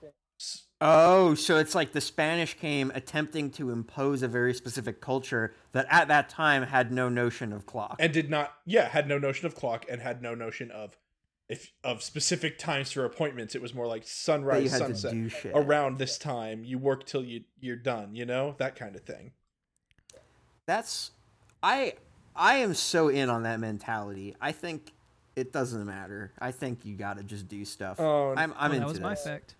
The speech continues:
Speaker 3: Now it's you, John.
Speaker 1: The, I just need, need y'all to know that one of the results when I Googled clock, Clock of the South was just a South Park clock, and I'm just
Speaker 3: <laughs>
Speaker 1: sad that I had to see that. <laughs>
Speaker 2: What if there was a South Park clock of the South,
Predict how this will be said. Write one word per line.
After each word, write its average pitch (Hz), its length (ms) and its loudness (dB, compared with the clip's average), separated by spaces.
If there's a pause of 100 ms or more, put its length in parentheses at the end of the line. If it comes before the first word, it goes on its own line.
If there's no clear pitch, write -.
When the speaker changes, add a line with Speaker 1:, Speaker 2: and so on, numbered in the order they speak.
(220)
Speaker 3:
Now 151 240 -10
it's - 120 -16
you, 165 200 -10
John. 143 400 -12 (960)
Speaker 1:
The, 156 300 -4
I 143 100 4
just - 360 -4
need, 143 220 -8 (140)
need 131 200 -10
y'all 127 140 2
to 127 120 -8
know 117 320 -4
that 110 180 -8
one 120 160 -6
of 113 80 -8
the 113 60 -6
results 107 400 -8
when 113 80 -12
I 107 100 -12
Googled 107 360 -12
clock, 113 240 -10 (320)
Clock 120 260 -10
of 107 60 -10
the 104 60 -10
South 104 320 -10
was 104 240 -10
just - 240 -16
a 104 60 -18
South 92 360 -16
Park - 240 -18
clock, 101 320 -16 (100)
and 107 100 -20
I'm 101 180 -18
just - 340 -20 (140)
Speaker 3:
<laughs> - 1400 -10
Speaker 1:
sad 135 420 2
that 117 100 -2
I 107 100 -2
had 110 180 -4
to 107 60 -16
see 110 260 -8
that. 101 320 -10
<laughs> - 40 -12 (920)
Speaker 2:
What 127 240 4
if 196 120 4
there 160 140 4
was 143 100 6
a 127 80 0
South 131 340 4
Park 127 220 -2
clock 127 300 0
of 113 100 -6
the 101 80 -8
South, 139 480 0